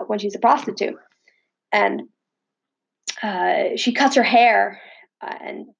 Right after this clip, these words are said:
at one point, and that, like, allows her to have this emotional breakthrough where she gets really good at fighting again. And she's just, like, a god at fighting. At one point, <laughs> she's only, she's only challenged by these other guys because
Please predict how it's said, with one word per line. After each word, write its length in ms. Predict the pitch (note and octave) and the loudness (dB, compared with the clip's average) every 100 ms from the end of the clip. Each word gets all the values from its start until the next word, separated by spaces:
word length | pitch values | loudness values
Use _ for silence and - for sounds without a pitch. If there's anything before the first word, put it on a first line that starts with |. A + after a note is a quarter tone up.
| _ _ _ _ G#3+ | _ _ _ _ -8
at 120 | G3+ | -4
one 120 | G#3 | -6
point, 260 | G#3 F#3+ - | -4 -4 -4
and 180 | G3 G3 | -8 0
that, 340 | G3 G3+ G3 - | 2 2 0 -4
like, 420 | - - - - _ _ - | -4 -6 -12 -20 _ _ 2
allows 560 | A#3 G#3+ G3 G3+ G3+ - | 4 6 4 4 0 -2
her 160 | G3+ | -2
to 60 | F#3+ | -2
have 200 | F#3 G#3 | -6 -8
this 220 | G3+ - | -10 -10
emotional 440 | A#3 G3+ G3 G3 | -6 -6 -4 -4
breakthrough 340 | G3 F#3+ F#3 G3 | -2 -2 -2 -2
where 120 | G3+ | -4
she 120 | G#3 | -4
gets 240 | G#3 - - G#3+ | -6 -6 -12 -2
really 280 | G3+ G3 F#3+ | 0 2 2
good 120 | G3 | 0
at 120 | - | 0
fighting 300 | F#3+ G3 G#2+ | 2 2 0
again. 440 | G#3 - G#3+ A#3 - - - - - - - | -2 0 0 -4 -8 -16 -20 -20 -20 -20 -4
And 200 | C#4 C#4 | 4 4
she's 320 | - E4+ - | 6 4 4
just, 160 | A#3 A3+ | 0 2
like, 180 | A3 - | 2 2
a 100 | G3+ | 0
god 280 | - - | 2 4
at 140 | - - | 2 2
fighting. 400 | G3 G3 G3 G3 | 2 4 0 0
At 140 | G#3 | 2
one 220 | C4+ C#4 | 4 4
point, 320 | C#4 D#4+ - - - _ | 4 2 0 -10 -20 _
<laughs> 300 | _ C4+ C#4+ | _ -8 -6
she's 260 | - D#4+ - | -2 0 4
only, 420 | A3+ C4+ C#4+ - - | 4 4 2 -4 -10
she's 240 | C4 B3 - | -8 -6 2
only 360 | A3+ B3+ D#4+ | 4 4 2
challenged 680 | E4 D4+ G#3+ G3+ - B3 - - | 4 4 4 2 -4 -12 -6 -2
by 100 | F#3+ | 0
these 220 | G3+ G3 | -2 -2
other 180 | G3 G#3 | -2 -2
guys 320 | - - - _ | -4 -6 -14 _
because 340 | A#3 A#3 A3 | -6 -2 -2